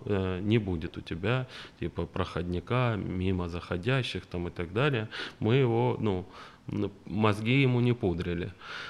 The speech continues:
э, в этом плане, честно себя вели с ним, вот. И, ну, он начал настаивать, говорит: «Да, ребята, давайте так», говорит, «я вот», говорит, «сколько в Ростове нахожусь»,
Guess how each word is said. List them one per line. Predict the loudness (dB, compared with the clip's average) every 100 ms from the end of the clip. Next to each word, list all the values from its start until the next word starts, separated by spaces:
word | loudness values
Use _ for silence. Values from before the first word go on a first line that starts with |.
| -6
э, | 2 4
в | 6
этом | 4 2 2
плане, | 4 6 4
честно | 4 2 2 -2
себя | -4 -2 2
вели | 4 6 4
с | 4
ним, | 4 6 4 2
вот. | 4 8 8 8 6 0
И, | -2 4 4 4
ну, | 2 8 8 8 4 6 10
он | 10 10
начал | 6 6 4
настаивать, | 4 4 4 6 4 4
говорит: | 4 4 4
«Да, | 6 6 6
ребята, | 4 6 6 6
давайте | 4 6 4 2 -2 -2 -10 -8 -4
так», | 2 2 0 -8 -14
говорит, | -4 0 2 0 -2
«я | 4 6
вот», | 6 4 -2 -12 -12 -10 -2
говорит, | 0 0
«сколько | 2 4 4 2 0
в |
Ростове | 0 -2 0 0
нахожусь», | 0 -2 -2 0 0 -4